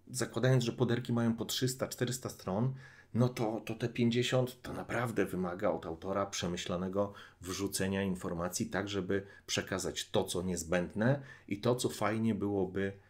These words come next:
zawrzeć w podręczniku. I tu akurat Jarkowi się udało parę rzeczy wepchnąć. Po pierwsze, bardzo fajny i prosty system generowania miasta. Lokacji, czyli są główne lokacje, na przykład, nie wiem, posterunek policji,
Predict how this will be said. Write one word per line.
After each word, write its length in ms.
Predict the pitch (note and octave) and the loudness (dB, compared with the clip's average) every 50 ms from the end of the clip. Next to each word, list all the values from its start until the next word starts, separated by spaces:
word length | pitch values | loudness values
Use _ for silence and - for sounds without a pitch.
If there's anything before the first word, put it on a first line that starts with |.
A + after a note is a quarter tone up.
| _ _ _ _ _ _ - | _ _ _ _ _ _ -6
zawrzeć 460 | F2+ F2 G2+ G2+ G2+ G2+ G#2 F#2 - | -2 0 2 2 2 2 -2 -2 -4
w 80 | - - | -4 -6
podręczniku. 680 | F#2+ F#2 F2+ F#2 F#2+ F#2 - - A#2 A2+ - - - | -4 -4 -2 -2 -2 0 2 2 0 0 0 -2 -6
I 140 | - - - | -6 -8 -2
tu 240 | - - B3+ D4 | 2 4 6 6
akurat 460 | - A2+ - - - E2+ G2 A#2 - - - - - - _ - | 6 4 2 0 0 0 0 0 -2 -6 -16 -20 -20 -10 _ 0
Jarkowi 460 | - - - - - G3 G3+ A3 G3 | 2 2 2 2 2 0 0 0 0
się 160 | - - - | 0 0 2
udało 400 | - - D3+ D#3 E3 F3 E3+ E3 | 4 4 4 4 4 4 2 4
parę 220 | E3+ D3+ D3 C#3+ | 4 4 4 4
rzeczy 240 | C3 C3 C3 - A2+ | 4 2 2 0 0
wepchnąć. 440 | - - - - - - D#2 D#2 - | 2 2 0 0 -2 -6 -6 -4 0
Po 120 | - D#3 | 0 0
pierwsze, 520 | - - - G#2 - - - - E3+ F#3+ F#3 - | 2 4 4 4 4 2 0 0 0 0 -2 -6
bardzo 560 | - - - G2+ D3 D#3+ E3+ E3+ D#3+ D#3+ E3 C#3+ | -12 -12 -4 0 0 2 2 2 2 2 2 2
fajny 540 | - - A#2 A2 A2 G#2+ A2+ A#2 B2+ C3 - - - - | 4 2 2 2 2 2 2 2 2 0 -2 -8 -12 -10
i 100 | - G2+ | -8 -8
prosty 680 | - - G#2+ A2 B2 B2 B2+ - - C#3 C#3 C#3 C3+ C3+ - - _ | -6 0 4 6 6 6 4 2 4 4 4 4 2 -2 -12 -14 _
system 640 | - - - C3 C3 C3 - - B2 A#2 A#2 A2+ F#2 | -4 0 2 4 4 2 2 2 4 4 4 2 2
generowania 800 | F#2 G#2 G#2+ G2 G2 F#2 F#2 F#2 F2 F#2 F2+ F2+ F#2 F2+ F2 E2 | 2 2 2 4 4 2 2 2 2 2 2 2 2 2 0 0
miasta. 500 | F#2 F#2+ G2+ G2 F#2 - - - - - - - - - - - | 0 0 -2 -2 -2 -4 -6 -8 -10 -12 -14 -18 -20 -20 -6 -2
Lokacji, 580 | F#2 G2+ G2 - - C3 C3 C3 - C#3 A2+ - | -2 0 0 0 0 0 0 0 0 -2 -4 -4
czyli 200 | - - E2 D#2 | -6 -8 -8 -6
są 200 | - D#2+ E2 E2+ | -6 -6 -4 -4
główne 280 | G#2 G2+ F2+ F2+ D#2 | -2 -4 -2 -4 -6
lokacje, 520 | D#2 D#2 E2 D#2+ - - A#2+ C3 C3 - F#2+ | -6 -6 -8 -6 -2 -2 -2 0 0 -2 -2
na 100 | F2 D#2+ | -2 -4
przykład, 280 | - - - - - | -6 -10 -10 -8 -6
nie 80 | D#2+ D#2 | -4 -4
wiem, 100 | D#2 D#2 | -4 -4
posterunek 500 | - F#2 - - F#2 F2 F2+ E2+ - - | -6 -6 -4 -4 -2 -2 -2 -4 -4 -4
policji, 560 | - F2+ G#2+ C3 E3 C#3+ - - C3 B2 | -2 0 0 0 0 0 0 2 2 2